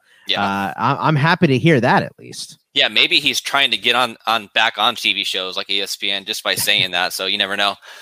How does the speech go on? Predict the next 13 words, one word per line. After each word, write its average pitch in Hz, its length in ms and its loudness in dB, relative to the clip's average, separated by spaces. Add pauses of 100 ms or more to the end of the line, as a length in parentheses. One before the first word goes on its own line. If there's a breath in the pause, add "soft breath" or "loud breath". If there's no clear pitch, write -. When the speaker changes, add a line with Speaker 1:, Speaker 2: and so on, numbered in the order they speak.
(260 loud breath)
Speaker 1:
But 127 300 2
I 123 120 2
really 165 240 2
like 160 180 2
Nickeil 143 300 0
Alexander-Walker. 123 640 0
He's 107 120 -4
getting 123 160 -6
a 107 60 -6
ton 143 200 -4
of 143 60 -4
minutes. 107 420 0
And 113 400 -2